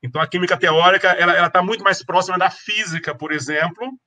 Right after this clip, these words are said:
A química computacional está muito mais próxima a, a resolver problemas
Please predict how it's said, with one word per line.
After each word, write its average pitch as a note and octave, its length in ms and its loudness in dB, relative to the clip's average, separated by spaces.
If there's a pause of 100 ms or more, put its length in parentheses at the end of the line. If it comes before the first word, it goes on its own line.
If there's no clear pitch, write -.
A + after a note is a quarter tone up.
(380)
A D3+ 120 0
química A3 320 -2
computacional F3 760 2
está F3+ 200 2
muito F#3+ 220 -4
mais F#3 240 0
próxima F3 420 0
a, E3 340 0
a - 40 0
resolver G3+ 720 2
problemas E3+ 800 -2